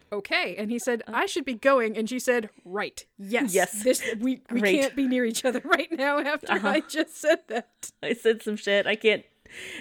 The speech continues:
Speaker 2: can't undo what I just said, so I'm just gonna, okay.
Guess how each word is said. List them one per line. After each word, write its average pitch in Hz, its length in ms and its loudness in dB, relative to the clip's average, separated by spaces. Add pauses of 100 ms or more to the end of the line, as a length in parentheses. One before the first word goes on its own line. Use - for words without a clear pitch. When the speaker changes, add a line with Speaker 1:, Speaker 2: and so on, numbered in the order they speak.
Speaker 2:
can't 254 180 2
undo 262 300 4
what 247 100 6
I 233 80 8
just 233 240 2
said, 196 300 4
so 185 180 0
I'm 196 120 -2
just 208 200 -10
gonna, 190 360 -4 (140)
okay. 202 480 -4